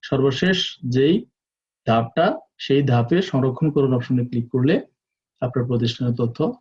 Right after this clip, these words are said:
হালনাগাদ হয়ে যাবে। এবং এইভাবে আপনি আপনার, আ, প্রতিষ্ঠানের টিউশন ফি পাওয়ার জন্য, প্রতিষ্ঠানের, আ, against-এ বরাদ্দকৃত টিউশন ফি পাওয়ার জন্য আপনি আপনার ব্যাংক হিসাব থেকে শুরু করে প্রতিষ্ঠানের যাবতীয় তথ্য হালনাগাদ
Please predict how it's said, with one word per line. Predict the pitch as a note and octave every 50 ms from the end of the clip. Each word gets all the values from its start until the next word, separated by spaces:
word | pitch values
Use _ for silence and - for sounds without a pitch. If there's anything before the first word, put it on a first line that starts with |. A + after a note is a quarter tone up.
| _ _ -
হালনাগাদ | B2 A#2+ A#2+ A#2 A#2 A2 A#2
হয়ে | - B2 A#2 A2
যাবে। | A2+ A2 G#2+ A#2 B2 _ _ _ _ _ _ _ _ _ _ _ _ - _ _
এবং | - B2+ A#2+ C#3 C#3+ C#3 C#3
এইভাবে | C3+ C3 B2+ B2+ C3 D#3 E3 E3+ E3 C#3+ C#3 D3+ G#3 - - _ _ -
আপনি | - C3+ B2 B2 - D3+ D3
আপনার, | C#3 C3+ D3 D3 C3+ B2+ B2+ C#3+
আ, | - - _ - C3+ B2 A#2+ A#2
প্রতিষ্ঠানের | A#2 - B2+ B2 C3+ C3 B2 - C#3 C3+ C3+ C3+ C3 C3+ - _ _ _ _ _ _ _ _
টিউশন | - C3+ C3+ C3 B2+ - D3 D3+
ফি | C#3+ - - C#3+ C3+ C#3 C#3+ C#3+ - - - _ _ _ _ _ _ _
পাওয়ার | - C3+ C#3 D3 D3 C#3+ C3+
জন্য, | B2+ B2 A2 G2 F#2+ - - -
প্রতিষ্ঠানের, | C3 A#2 B2+ B2+ B2 - C#3+ C#3 C#3 C3+
আ, | C#3 - - - D3 C3+ B2+ B2 A#2+ - - - B2 A#2
against-এ | A2 B2 C3+ - - - D3
বরাদ্দকৃত | C3+ B2 A#2 A#2 A#2 A#2+ C3 B2+ C3+ B2+ C#3 C3+ -
টিউশন | C3 A#2+ A#2+ C3 B2+ B2+
ফি | C3 B2+
পাওয়ার | - C3 B2 B2 A#2 A#2
জন্য | B2+ B2+ B2+ B2+ D3+ G#3 A#3+ - _ _ _ _ _ _ _ _
আপনি | - B2+ A2+ - C#3 C3
আপনার | B2+ A#2+ C#3+ C3
ব্যাংক | B2 B2 A#2+ A#2 A#2 A#2
হিসাব | - B2+ B2 - C3 B2 - - -
থেকে | - C3 C#3+
শুরু | C3+ - - D3+ D#3+ D#3+
করে | E3 E3 C#3+ G#2 F2 - _ _ _ _ _
প্রতিষ্ঠানের | - C3 B2 C3 B2 - D3 C3+ B2+
যাবতীয় | B2 A#2 A#2 A#2+ A#2+ - E3 E3
তথ্য | - C#3 B2+ B2 - -
হালনাগাদ | C#3 - B2 A#2 A#2 A#2 A#2+ D3 G3